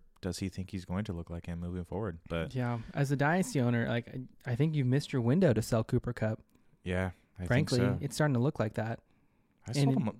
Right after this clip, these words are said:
Speaker 1: a, a couple of years ago, but I think I was one year too early. But that's okay.
Speaker 2: Yeah, I mean,
Speaker 1: It, it don't matter.
Speaker 2: and in redraft,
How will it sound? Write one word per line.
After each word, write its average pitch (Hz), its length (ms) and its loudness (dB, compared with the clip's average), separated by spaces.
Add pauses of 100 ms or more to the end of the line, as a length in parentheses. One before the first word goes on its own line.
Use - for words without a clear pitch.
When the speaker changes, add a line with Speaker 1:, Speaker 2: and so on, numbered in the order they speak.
(100)
Speaker 1:
a, 110 40 -10
a - 40 -12
couple - 260 -2
of 98 40 2
years 101 180 2
ago, 90 200 -2
but 90 120 -4
I 90 80 -2
think 98 200 -4
I 90 40 0
was 87 160 -2
one 85 220 -4
year 85 120 -6
too 82 180 -6
early. 80 380 -4 (360)
But 90 80 -6
that's 87 180 -4
okay. 85 220 -12 (180)
Speaker 2:
Yeah, 113 140 -14 (360)
I 127 40 -4
mean, 117 300 -2
Speaker 1:
It, 123 60 -4
it 98 60 -4
don't 85 140 -6
matter. 85 280 -12 (500)
Speaker 2:
and 135 100 -2
in 123 120 0
redraft, 135 640 -2